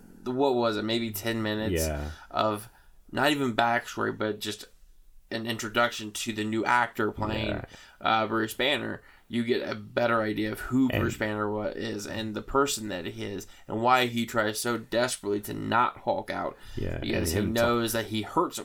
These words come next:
Speaker 1: people only.
Speaker 2: Yeah.
Speaker 1: Or feels that he only hurts
Speaker 2: Yeah.
Speaker 1: people. And it, it actually, I, I think it took Tony Stark and the Avengers to tell him, you know, there was a reason you survived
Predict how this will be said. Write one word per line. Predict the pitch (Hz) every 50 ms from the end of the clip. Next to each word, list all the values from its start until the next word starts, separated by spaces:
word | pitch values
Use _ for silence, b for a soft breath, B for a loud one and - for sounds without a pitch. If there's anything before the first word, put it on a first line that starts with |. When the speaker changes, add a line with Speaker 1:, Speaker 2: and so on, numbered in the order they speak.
| -
Speaker 1:
people | - 123 117 107 107 107 - 87
only. | 135 156 160 143 113 104 92 73 - -
Speaker 2:
Yeah. | - - - - - - - 50 - - - -
Speaker 1:
Or | 113 113 113
feels | - - 143 143 143 131 113 107
that | 107 -
he | -
only | 110 107 104 107
hurts | 57 57 57 64
Speaker 2:
Yeah. | 69 -
Speaker 1:
people. | - - 50 - - - - - -
And | 104 120
it, | 120 120 120 87
it | 113 131 120
actually, | 123 123 123 117 - 120 113 104 - - -
I, | 117 113 113 104 - - -
I | 104
think | - 113 104
it | 107 104 -
took | - 117 110 107 - - B B B B B
Tony | B - 127 123 120 117 110
Stark | - 117 113 113 110 -
and | 107 107
the | 107 104
Avengers | 104 104 104 104 98 101 104 101
to | - -
tell | - - 107 104 101 104
him, | 101 101 - B B B B B B
you | - 107
know, | 104 104 104 104 101
there | 104 104 110
was | 110 104 101
a | 104
reason | 104 107 107 110 107 107 104 107
you | 107 107
survived | - - 110 104 104 104 104 101 101 101 95 92 - -